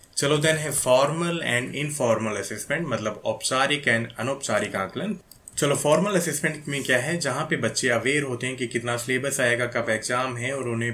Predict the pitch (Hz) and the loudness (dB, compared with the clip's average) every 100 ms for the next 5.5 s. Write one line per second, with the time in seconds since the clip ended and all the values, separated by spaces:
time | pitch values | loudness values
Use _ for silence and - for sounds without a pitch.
0 | - 120 117 131 120 113 117 117 113 - | -2 0 0 0 -2 0 2 2 0 0
1 | 113 113 117 113 110 117 175 - - - | 2 0 0 -2 0 0 -2 -8 -18 -20
2 | - - 120 - 139 135 131 127 - 117 | -12 -2 -2 0 -2 0 0 0 0 0
3 | 123 127 127 117 120 - 117 113 107 120 | 2 0 -2 -4 -4 0 2 2 0 0
4 | 127 117 110 113 - 120 120 120 120 120 | -2 -2 -2 -4 -2 -2 0 -2 0 0
5 | 117 113 127 131 | -2 -2 -4 -4